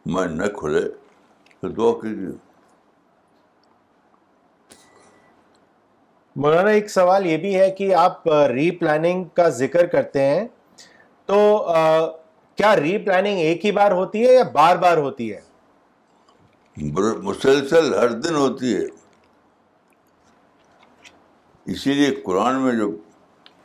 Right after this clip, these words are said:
Speaker 1: دیکھیے کہ روزانہ آپ سورہ فاتحہ پڑھتے ہیں،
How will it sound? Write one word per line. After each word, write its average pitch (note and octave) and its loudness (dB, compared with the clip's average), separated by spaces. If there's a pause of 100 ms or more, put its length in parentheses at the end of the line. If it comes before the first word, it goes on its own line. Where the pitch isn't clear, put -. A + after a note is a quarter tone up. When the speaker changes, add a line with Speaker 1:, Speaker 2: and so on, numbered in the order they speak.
(360)
Speaker 1:
دیکھیے G2+ -4
کہ G2+ -10
روزانہ G#2+ 0
آپ A#2+ 0
سورہ G#2 -2
فاتحہ F#2 -2
پڑھتے E2+ -6
ہیں، F2+ -6